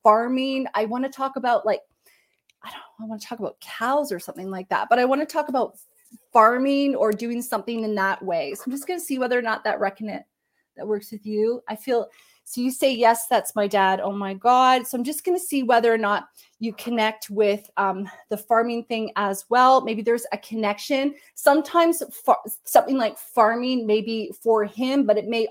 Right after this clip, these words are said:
also be, uh, sort of like an acknowledgement of somebody else. Maybe there's, um, someone thinking of starting a farm or working on a farm, or there's something like that that's connected as well to this guy. So it's not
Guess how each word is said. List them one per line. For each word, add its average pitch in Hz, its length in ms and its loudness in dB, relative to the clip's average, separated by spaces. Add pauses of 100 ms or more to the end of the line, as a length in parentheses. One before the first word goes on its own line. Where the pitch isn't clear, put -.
also 220 400 0
be, 220 420 -6 (400)
uh, 208 380 6 (140)
sort 226 220 -2
of 214 80 -4
like 214 160 0
an 214 100 0
acknowledgement 202 640 0
of 202 80 -4
somebody 202 440 -2
else. 170 320 0
Maybe 202 220 -4
there's, 190 420 -2
um, 190 220 2
someone 190 300 -4
thinking 208 420 -4
of 185 140 -4
starting 214 420 -2
a 233 60 -4
farm 233 460 2
or 175 160 2
working 196 340 -4
on 226 120 -2
a 226 40 -4
farm, 214 500 2
or 190 60 -2
there's 185 160 -6
something 214 200 -6
like 190 180 -8
that 185 160 -2
that's 190 180 -8
connected 180 560 -6
as 185 160 -4
well 175 200 2
to 196 100 -14
this 180 200 -4
guy. 127 340 -2
So - 160 -4
it's 202 120 -6
not 240 180 -2